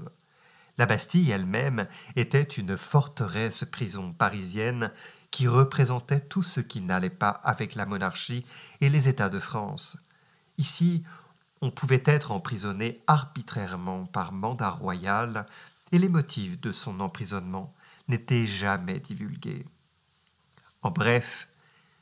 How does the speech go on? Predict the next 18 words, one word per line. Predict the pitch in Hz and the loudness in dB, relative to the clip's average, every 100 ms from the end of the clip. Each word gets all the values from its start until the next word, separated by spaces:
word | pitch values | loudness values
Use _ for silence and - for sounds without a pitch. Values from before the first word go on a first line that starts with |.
| _ _ | _ _
c'était | - 165 175 165 | 2 4 4 4
un | 135 | 4
modèle | 123 120 131 131 104 | 4 4 4 2 0
d'injustice | 107 104 101 98 - 135 - - - | 0 0 -2 -8 -6 -6 -4 -6 0
perpétuelle | 123 - 120 - 95 95 95 98 95 87 - - - | 0 0 -4 -4 -6 -2 0 0 -2 -8 -16 -12 2
et | 131 | 4
de | 143 | 4
déni | 131 160 170 147 147 165 | 4 6 6 6 2 2
des | 127 107 | 2 0
droits | 98 98 90 | 4 4 2
fondamentaux | - 110 104 98 98 92 - 139 156 | -2 -2 -2 -2 -4 -6 0 0 0
et | 123 107 | -2 -4
de | 101 | -2
l'accès | 92 98 - - 117 123 | 0 0 -2 -4 -2 0
à | 98 | -2
un | 95 | -2
procès | 92 - 107 - 110 101 | -6 -8 -10 -6 -6 -6
équitable. | 135 - - 104 90 - 85 | -8 -10 -4 -2 -2 -4 -12